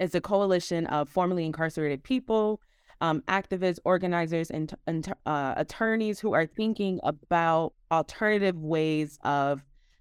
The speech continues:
community building that is not centered on carcerality or pun-, crime and punishment. You know, basically, we linked their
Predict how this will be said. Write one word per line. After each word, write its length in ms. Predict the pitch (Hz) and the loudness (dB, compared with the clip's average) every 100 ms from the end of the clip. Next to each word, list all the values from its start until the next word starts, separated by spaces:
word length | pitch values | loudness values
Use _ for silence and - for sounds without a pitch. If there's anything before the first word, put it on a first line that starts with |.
| _ | _
community 640 | 208 180 185 208 196 185 | -2 0 0 0 0 -2
building 840 | 143 170 170 170 165 160 156 151 156 | -2 0 2 2 2 2 2 0 0
that 280 | 151 139 147 | 2 2 2
is 180 | 143 139 | -2 -2
not 320 | 170 151 - | 0 0 -2
centered 640 | - 156 143 139 147 139 131 | -4 -2 -2 -2 0 0 0
on 240 | 139 135 | -2 0
carcerality 1300 | 131 147 139 147 143 127 131 135 127 123 117 113 117 - | 0 0 0 -2 0 2 2 2 0 0 -2 -2 -4 -6
or 400 | 123 120 120 117 | -6 -2 -2 -2
pun-, 320 | - - 143 | -4 -4 -4
crime 340 | - 160 151 143 | -4 -2 0 0
and 160 | 135 | -2
punishment. 680 | 131 143 135 123 - - - - _ | -4 -2 -2 -2 -8 -10 -12 -16 _
You 100 | 196 | 0
know, 120 | 170 | 0
basically, 600 | 151 202 220 214 208 190 | 2 0 0 -4 -2 -2
we 280 | 175 165 185 | 0 -2 0
linked 580 | 175 170 170 170 - - _ _ _ - | 0 0 0 -2 -6 -20 _ _ _ -6
their 680 | 156 160 156 151 143 120 | 0 2 4 4 2 -2